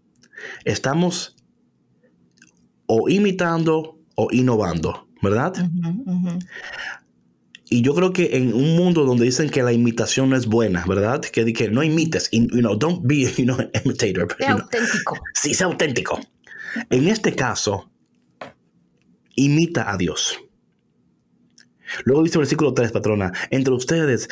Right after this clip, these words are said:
Speaker 1: ni siquiera debe, debe mencionarse la inmoralidad sexual, ni ninguna clase de impureza, de avaricia, porque eso no es propio, no es propio del pueblo de Dios". O sea, habla-, hablando de lo que es propio, ¿no? De lo que,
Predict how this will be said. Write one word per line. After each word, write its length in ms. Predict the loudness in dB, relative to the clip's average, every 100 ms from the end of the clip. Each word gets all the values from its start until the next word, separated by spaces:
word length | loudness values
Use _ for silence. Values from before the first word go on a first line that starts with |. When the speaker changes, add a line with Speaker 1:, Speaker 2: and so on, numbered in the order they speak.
| -4 0
Speaker 1:
ni 120 | 2
siquiera 520 | 0 -2 0 0 2
debe, 180 | 2 4
debe 160 | 2
mencionarse 580 | 2 2 2 2 0 0
la 300 | 0 0 -2 -6 -12 -2
inmoralidad 480 | 2 4 4 2 0
sexual, 640 | -2 0 0 0 0 -2 -4 -2
ni 80 | 2
ninguna 280 | 2 2 0
clase 280 | -2 0
de 60 | 0
impureza, 500 | 0 2 2 0 -2
de 60 | 0
avaricia, 460 | 2 2 2 0 -2
porque 240 | -2 -2
eso 180 | 0 0
no 160 | 2
es 100 | 0
propio, 680 | 0 0 2 0 0 -2 -4 -14 _ _ _ _ _
no 80 | -4
es 60 | -2
propio 480 | 0 0 0 0 0
del 100 | 0
pueblo 200 | 2 2
de 100 | 2
Dios". 480 | 2 0 -2 -8 -10 _ _ _ _ _ _ _ _ _
O 40 |
sea, 80 | 0
habla-, 160 | 2 2
hablando 320 | 2 2 4
de 60 | 2
lo 80 | 2
que 80 |
es 80 | 0
propio, 400 | 0 0 0 2
¿no? 160 | 2 2
De 80 | 2
lo 100 | 2
que, 180 | -2